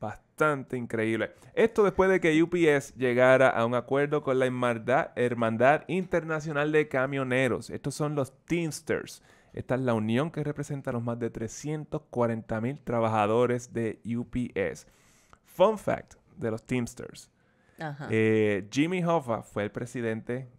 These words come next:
Speaker 1: eh, entre mil novecientos cincuenta y siete y mil novecientos setenta y uno. Jimmy Hoffa fue la, era en, en, entre esos años era la persona, una de las personas más famosas en los Estados Unidos,
Speaker 2: Ok.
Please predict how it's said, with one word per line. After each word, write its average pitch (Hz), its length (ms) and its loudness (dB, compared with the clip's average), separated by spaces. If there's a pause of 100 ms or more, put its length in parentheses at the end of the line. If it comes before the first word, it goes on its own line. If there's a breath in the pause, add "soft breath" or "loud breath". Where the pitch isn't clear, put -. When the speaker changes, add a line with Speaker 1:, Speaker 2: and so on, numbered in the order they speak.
Speaker 1:
eh, 110 240 -4
entre 110 320 -6
mil 107 180 -2
novecientos 117 380 -4
cincuenta 117 400 -6
y 117 60 -6
siete 131 240 -6
y - 20 -6
mil 117 160 -4
novecientos 117 520 -8
setenta 113 600 -6
y 110 80 -4
uno. 117 280 -4 (460 soft breath)
Jimmy 120 320 -4
Hoffa 143 320 0
fue 113 220 -2
la, 113 140 0
era 123 340 -2
en, 110 140 -10
en, 107 200 -10
entre 107 420 -12
esos 147 240 -10
años 156 260 -6
era 151 100 -2
la 147 140 -2
persona, 147 480 -2
una 143 100 -6
de 151 60 -2
las 147 80 -6
personas 143 340 -8
más 139 260 -4
famosas 135 560 -4
en 120 60 -4
los 107 100 -6
Estados 110 380 -10
Unidos, 151 360 0 (160)
Speaker 2:
Ok. 151 160 -12